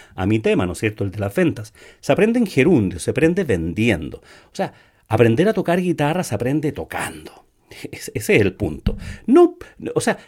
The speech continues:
se aprende tocando, no, no, porque si no queda en un conocimiento teórico. Queda esa cosa que,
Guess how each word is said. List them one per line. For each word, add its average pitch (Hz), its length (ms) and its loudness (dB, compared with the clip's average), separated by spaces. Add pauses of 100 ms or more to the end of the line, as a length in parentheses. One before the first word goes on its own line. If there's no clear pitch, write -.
(120)
se - 220 2
aprende 208 260 4
tocando, 170 400 2
no, 175 160 2
no, 196 220 2
porque 185 180 -2
si - 140 -2
no 240 80 4
queda 277 180 2
en 254 80 2
un 220 60 0
conocimiento 185 580 0
teórico. 123 640 4 (460)
Queda 175 240 2
esa 147 240 -4
cosa 165 340 -2
que, 147 260 -4